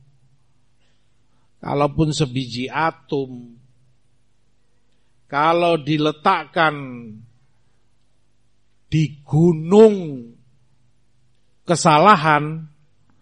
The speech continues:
ini kesalahan dia sebesar gunung, dosa dia selain syirik tentunya, sebesar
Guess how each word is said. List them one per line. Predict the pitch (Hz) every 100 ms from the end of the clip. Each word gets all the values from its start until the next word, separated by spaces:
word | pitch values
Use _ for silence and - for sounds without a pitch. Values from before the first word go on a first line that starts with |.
| _ _ _ _ 170
ini | 165
kesalahan | 156 165 151 147 143 143 139
dia | 139 139 135
sebesar | 139 131 123 135 127
gunung, | 113 180 185 147 135 127 127 - _ _ _ _ _ _ _ _ _
dosa | 143 139 135 143
dia | 131 147 165 151
selain | 143 160 156 160
syirik | 151 156 170 185 185 - -
tentunya, | 151 139 139 120 113 110 - _ _ _ _ _ _ _ _ _ _
sebesar | - 160 143 143 160 143